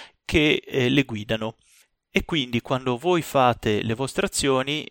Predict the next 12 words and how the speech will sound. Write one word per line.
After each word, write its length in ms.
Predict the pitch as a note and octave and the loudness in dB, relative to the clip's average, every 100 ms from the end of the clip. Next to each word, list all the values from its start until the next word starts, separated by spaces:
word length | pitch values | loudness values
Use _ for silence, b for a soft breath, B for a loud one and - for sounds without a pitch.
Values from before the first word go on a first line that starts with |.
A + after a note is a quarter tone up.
| _ | _
le 160 | - | -10
fate 500 | G#2+ B2 A#2+ A2+ - | -4 2 2 2 0
per 240 | G#2+ A2+ A2 | -2 -4 -8
conto 320 | - C3+ B2 | -8 -8 -10
di 80 | A#2 | -8
una 220 | C3 A2 | -4 -4
delle 220 | G2+ G2 | -4 -6
civiltà 720 | - G#2 G#2+ G#2+ - G2+ F#2+ - | -8 -8 -10 -6 -2 -2 -4 -10
in 180 | - A2 | -18 -18
quel 220 | - G#2 | -12 -14
momento, 720 | A2 C3 A#2+ A2 A#2 D#3 F3 - | -12 -8 -6 -6 -2 0 0 -2
ma, 380 | - D3+ A2 B2+ | -10 -2 2 2